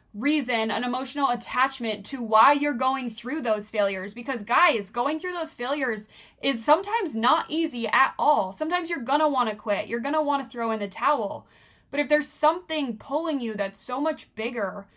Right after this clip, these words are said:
than just, you know, a paycheck or a title or whatever, you're gonna keep going and you're going to find that strength to fight through those failures. So if your life is driven by purpose,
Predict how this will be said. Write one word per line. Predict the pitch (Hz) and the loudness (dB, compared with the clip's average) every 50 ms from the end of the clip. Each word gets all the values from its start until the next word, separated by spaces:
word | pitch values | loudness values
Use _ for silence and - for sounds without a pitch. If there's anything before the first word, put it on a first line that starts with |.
| _ _ _ _ _ _ - | _ _ _ _ _ _ -6
than | 202 262 254 247 233 226 220 208 208 190 | 0 2 4 6 6 4 4 0 -2 -4
just, | 208 254 247 240 240 - - - - - - - - - - - - _ - | 2 4 4 4 4 2 -4 -8 -10 -12 -16 -16 -14 -12 -12 -12 -14 _ -10
you | 214 254 | -6 -2
know, | 220 202 190 190 190 190 202 - _ _ _ _ _ _ _ _ _ | -2 -2 -2 -2 -4 -8 -12 -18 _ _ _ _ _ _ _ _ _
a | 208 208 196 | -4 -4 -4
paycheck | - 269 320 359 320 - - 254 208 190 202 - | 0 0 0 0 0 0 0 2 2 2 0 -2
or | 214 214 | -2 -2
a | 214 220 | 0 0
title | 220 - 262 285 330 339 285 247 226 214 | 0 0 2 2 2 2 0 -2 0 -2
or | 214 208 | -2 -4
whatever, | 214 208 196 220 330 349 233 220 202 196 214 240 - _ _ _ _ _ _ _ _ _ _ | -4 -2 2 2 2 2 2 -2 -2 -2 -4 -6 -10 _ _ _ _ _ _ _ _ _ _
you're | - 220 277 330 339 | -2 0 0 2 4
gonna | 277 311 330 349 359 285 | 4 4 4 4 2 0
keep | - 311 311 233 220 | -2 -4 -4 -4 -2
going | 220 240 277 339 330 302 277 | 0 2 2 2 2 0 0
and | 254 247 | -2 -2
you're | 254 254 | -4 -6
going | 226 220 233 254 294 302 | -2 0 0 0 0 0
to | 302 294 | -2 0
find | - 240 247 247 240 | 0 0 0 0 -2
that | 233 - 185 | -4 -6 -6
strength | - - - 226 226 254 285 285 - 233 - - _ | -10 -12 -6 -4 -4 -2 -4 -4 -6 -12 -20 -16 _
to | - - 302 349 381 | -6 -4 -2 -2 -2
fight | 381 - 240 208 180 - | -2 -2 -2 -2 -2 -4
through | - - 208 185 | -8 -12 -12 -12
those | - - 190 - - | -12 -12 -14 -16 -14
failures. | - 131 - - - - 78 60 - - - - - - _ _ _ _ _ _ _ _ _ _ - - _ _ _ _ _ | -14 -14 -14 -12 -12 -14 -14 -14 -14 -16 -16 -16 -18 -20 _ _ _ _ _ _ _ _ _ _ -20 -20 _ _ _ _ _
So | - - - 311 285 262 247 233 - - | -10 6 8 8 8 8 6 2 -2 -2
if | 277 294 - | -2 -2 0
your | 294 294 277 | 0 -2 -2
life | 269 247 247 269 330 370 359 - - - | 0 2 2 4 4 2 0 -4 -8 -6
is | 269 262 254 208 - | -4 -4 -4 -4 -6
driven | - 247 254 240 277 277 247 | -6 -6 -4 -2 -2 0 2
by | 240 214 214 | 2 2 0
purpose, | 214 - 269 294 320 - 233 202 202 254 285 - - - - | 0 -4 -6 -6 -4 -2 -2 -2 -2 -2 -4 -6 -8 -8 -10